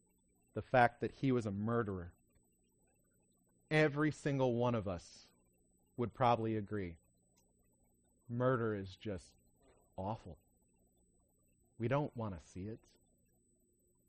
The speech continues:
God definitely doesn't. 'Cause God has always had a design. And Paul here, he really departed from that design. And he was finding himself in that place of brokenness.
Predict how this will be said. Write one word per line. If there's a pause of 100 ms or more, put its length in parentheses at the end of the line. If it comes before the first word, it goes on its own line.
(160)
God
definitely
doesn't. (1120)
'Cause
God
has
always
had
a
design. (840)
And
Paul
here, (840)
he
really
departed
from
that
design. (1120)
And
he
was
finding
himself
in
that
place
of
brokenness.